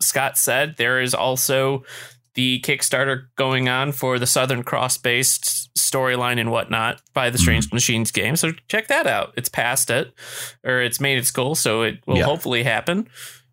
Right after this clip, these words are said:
Speaker 1: Um, but yeah, it's actually pretty easy still to,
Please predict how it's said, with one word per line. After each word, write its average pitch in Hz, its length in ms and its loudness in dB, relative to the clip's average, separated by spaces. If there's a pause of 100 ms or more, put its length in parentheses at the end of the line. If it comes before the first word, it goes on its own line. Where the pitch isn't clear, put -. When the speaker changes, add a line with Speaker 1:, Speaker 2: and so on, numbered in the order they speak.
(140)
Speaker 1:
Um, 240 460 0
but 220 100 0
yeah, 269 220 2
it's 151 100 -4
actually 226 420 0
pretty 208 460 0
easy 175 380 2
still 127 360 2
to, 143 360 0